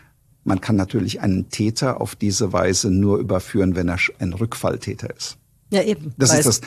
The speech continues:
Speaker 1: das ist das Problem.
Speaker 2: Primärerlebnis
Speaker 1: Und die, aber jedenfalls, die Kriminalisten waren aus dem Häuschen, große Technikbegeisterung, irre großer Aufwand. Und die nächste Revolution hat es vom Tisch gewischt.
Speaker 2: Mhm.
Speaker 1: Das war nämlich die Daktyloskopie, das Fingerabdruckverfahren.
Speaker 2: Mhm.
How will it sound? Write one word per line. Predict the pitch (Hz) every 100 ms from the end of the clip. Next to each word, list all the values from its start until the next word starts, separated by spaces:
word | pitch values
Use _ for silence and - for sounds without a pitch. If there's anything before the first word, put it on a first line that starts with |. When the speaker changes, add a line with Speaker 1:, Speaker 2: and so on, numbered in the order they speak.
| -
Speaker 1:
das | 151
ist | 175
das |
Problem. | 170 170
Speaker 2:
Primärerlebnis | 180 160 160 165 165 - -
Speaker 1:
Und | 156 - -
die, | 117 196 214
aber | 156 139
jedenfalls, | 147 143 151 131 117
die | 120
Kriminalisten | - 127 127 156 151
waren | 113 104
aus | 87 107
dem | 98 92
Häuschen, | 92 104 - - - _ _ -
große | 117 139 135
Technikbegeisterung, | 117 107 156 - 151 139 147 - - - - _ _
irre | 160 175
großer | 131 117 107 -
Aufwand. | 98 - - 160 - - _ - - - - -
Und | 180 226 - - _ _ _
die | 113
nächste | 123 147 - 120
Revolution | 113 113 104 - 104 101
hat | 101
es | 107 - - - _ _
vom | - 208
Tisch | - 151 -
gewischt. | 123 - - -
Speaker 2:
Mhm. |
Speaker 1:
Das | 101 -
war | 101
nämlich | 104 107 -
die | 95
Daktyloskopie, | 95 - - 104 95 - 101 -
das | 85 -
Fingerabdruckverfahren. | 107 92 82 - 85 - - 82 - -
Speaker 2:
Mhm. | 147 151